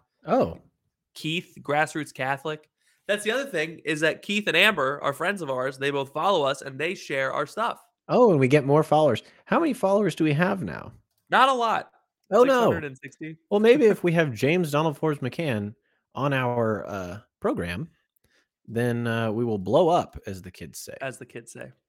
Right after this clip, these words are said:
Speaker 1: Yes, we will eat.
Speaker 2: Do you think that all of our friends from the Discord will remain our friends after we become big-time podcasters?
Speaker 1: I think a better question is, do you think all of our friends on the Discord will still be our friends when we inevitably have a slow but painful decline?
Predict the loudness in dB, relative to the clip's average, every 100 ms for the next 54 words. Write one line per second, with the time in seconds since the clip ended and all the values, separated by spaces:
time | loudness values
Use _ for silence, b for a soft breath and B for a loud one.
0 | _ _ -14 -14 -16 -20 -16 -6 -4 -4
1 | -4 -8 -8 -12 -16 _ _ _ -6 -2
2 | -2 -4 -4 0 2 0 -2 -4 -4 -4
3 | -6 -12 -16 -10 -10 -8 -8 -10 -6 -6
4 | -6 -8 -12 -12 -12 -12 -8 -6 -6 -10
5 | -14 -10 -12 -10 -12 -12 -14 -16 -18 -18
6 | -14 -12 -12 -14 -12 -10 -10 -12 -16 -14
7 | -12 -12 -10 -10 -10 -12 -14 -14 -20 _
8 | _ _ _ -4 -2 -2 -2 -2 -4 -4
9 | -6 -6 -12 -10 -10 -8 -8 -8 -8 -6
10 | -8 -10 -12 -10 -12 -12 -12 -12 -12 -12
11 | -10 -10 -8 -10 -12 -12 -14 -12 -12 -10
12 | -10 -8 -8 -4 -4 -2 -4 -4 -8 -8
13 | -10 -8 -4 0 0 0 -2 -2 -6 -10
14 | -16 -10 -8 -8 -10 -10 -10 -14 -12 -10
15 | -10 -10 -12 -16